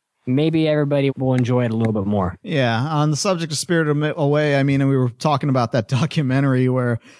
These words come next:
Speaker 2: you know, Miyazaki thought he was bulletproof. I'm sorry, after Spirited Away. And I was just thinking, like, man, he must have thought he was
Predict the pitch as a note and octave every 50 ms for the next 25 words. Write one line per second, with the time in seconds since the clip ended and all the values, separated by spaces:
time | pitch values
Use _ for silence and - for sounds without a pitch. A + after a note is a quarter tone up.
0 | _ _ - D3 C3 B2+ B2 A#2+ C3 C#3 C3+ B2+ C#3 C#3 B2+ B2 C3+ A#2+ - D3+
1 | C3 B2 A#2+ A#2+ A2+ G2 - C3+ C3 C3 B2+ B2 - C#3+ C3+ B2+ A#2+ G#2+ - -
2 | - - - - D3 C3 - D#3 C3 A#2+ A#2 B2+ C3+ C3+ A#2+ - B2+ - - -
3 | B2 A#2+ A#2 A2 A#2 A#2 A#2 A2+ A2+ A#2+ B2+ B2+ B2+ B2 D3 - - D#3+ D3 C#3
4 | D3+ C#3+ C3+ B2+ B2 C3+ D3 D3+ D#3 D#3 D3+ D3 C#3+ C#3+ C#3 - - C3 - -
5 | D3 D3 C#3 C#3 C3+ C3 B2+ A#2+ A2 - -